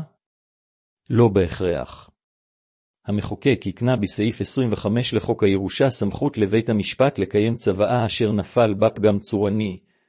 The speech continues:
לפיכך לא כל פגם יביא בהכרח לביטול הצוואה, רק צוואה אשר אינה כוללת את מרכיבי היסוד עלולה להיפסל על ידי בית המשפט. אלו הם מרכיבי היסוד, אשר בלעדיהם לא תיחשב הצוואה כצוואה.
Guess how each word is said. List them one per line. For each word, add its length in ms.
לפיכך 580
לא 140
כל 260
פגם 360
יביא 320
בהכרח 560
לביטול 440
הצוואה, 580
רק 200
צוואה 500
אשר 320
אינה 280
כוללת 500
את 120
מרכיבי 460
היסוד 560
עלולה 360
להיפסל 560
על 80
ידי 260
בית 200
המשפט. 640
אלו 240
הם 160
מרכיבי 420
היסוד, 600
אשר 260
בלעדיהם 640
לא 180
תיחשב 500
הצוואה 480
כצוואה. 640